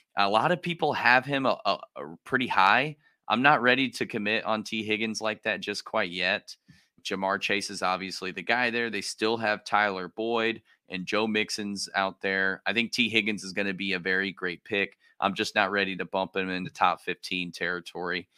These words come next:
And then Deontay <laughs> Johnson, I also have him at number seventeen. I am a little bit cautious of the Pittsburgh Steelers quarterback situation as well. I think that's gonna hurt his ceiling for sure.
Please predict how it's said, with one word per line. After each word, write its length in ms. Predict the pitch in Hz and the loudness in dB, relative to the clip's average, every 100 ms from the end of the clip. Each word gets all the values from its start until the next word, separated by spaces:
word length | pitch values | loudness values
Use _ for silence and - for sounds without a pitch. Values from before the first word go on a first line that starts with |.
| _ _ _ 101 | _ _ _ -2
And 200 | 98 98 | 0 2
then 200 | 98 95 | 0 2
Deontay 480 | 107 110 113 107 | 4 4 4 2
<laughs> 0 | |
Johnson, 540 | 98 107 131 - 113 101 | 2 0 2 2 4 4
I 140 | 98 | 6
also 380 | 95 101 - 98 | 4 4 2 2
have 260 | 95 90 98 | 2 2 0
him 160 | 90 | -2
at 100 | 85 | -2
number 240 | 90 87 87 | -2 -2 -2
seventeen. 520 | 92 87 87 95 92 - - _ | -2 -2 -2 -6 -6 -10 -20 _
I 120 | 101 | 6
am 400 | 104 110 117 117 | 6 6 8 8
a 60 | 110 | 6
little 360 | 104 107 107 101 | 4 4 4 2
bit 260 | 98 90 | 2 0
cautious 600 | - 101 95 - 98 - | 6 8 8 4 -2 -2
of 160 | 95 82 | -4 -4
the 180 | 92 82 | -8 -8
Pittsburgh 440 | - 98 - 95 90 | -4 -4 -2 -4 -4
Steelers 440 | - 95 92 90 | -4 -2 -2 -4
quarterback 480 | - 92 85 78 - | -4 -4 -2 -4 -6
situation 640 | - 87 92 87 85 90 | -6 -6 -4 -2 -2 -4
as 160 | 80 87 | -8 -4
well. 360 | 104 113 113 - _ - | 4 4 4 0 _ -12
I 60 | |
think 180 | - 110 | -6 0
that's 200 | 110 104 | 0 0
gonna 200 | 110 95 | 0 0
hurt 300 | - 107 104 | 2 2 2
his 480 | - 104 101 92 - - - | 2 4 4 2 -6 -10 -10
ceiling 540 | - 113 113 131 147 - _ _ | -2 2 2 0 -2 -10 _ _
for 160 | 107 | -2
sure. 400 | - 110 120 - | 2 2 2 -2